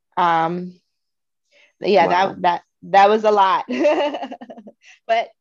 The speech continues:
Speaker 1: your second part of the question, I
Speaker 2: But
Speaker 1: think, was
Speaker 2: needed.
Speaker 1: how do we
Speaker 2: <laughs>
Speaker 1: up-, uplift and honor that?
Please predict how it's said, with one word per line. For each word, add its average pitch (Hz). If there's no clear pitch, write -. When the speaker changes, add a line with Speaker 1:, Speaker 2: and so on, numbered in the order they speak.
Speaker 1:
your 214
second 226
part 202
of 190
the 196
question, 202
I 196
Speaker 2:
But 196
Speaker 1:
think, 190
was 175
Speaker 2:
needed. 185
Speaker 1:
how -
do 180
we -
Speaker 2:
<laughs> -
Speaker 1:
up-, 190
uplift 190
and 180
honor 185
that? 240